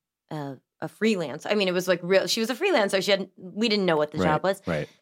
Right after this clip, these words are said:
Speaker 1: And then as we got to know each other, she was just kind of like, "I actually think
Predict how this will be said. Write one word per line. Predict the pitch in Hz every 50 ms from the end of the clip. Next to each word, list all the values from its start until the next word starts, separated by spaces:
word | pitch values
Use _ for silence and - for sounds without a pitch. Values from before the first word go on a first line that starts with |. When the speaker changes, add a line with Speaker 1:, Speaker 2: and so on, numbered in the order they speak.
| _ _ _
Speaker 1:
And | - 233 240 240 254
then | 254 254 247
as | 233 226
we | 214 214
got | 208 - -
to | - 202
know | 196 185 180 180
each | 180 180 -
other, | 185 175 175 180 170 165 165 160 151 143 -
she | - - 208
was | 202 185
just | - -
kind | - 214
of | 208 190
like, | 202 196 190 - - -
"I | 190 208
actually | 240 - - 349 349 339
think | - 294 285 269 233 - - - - _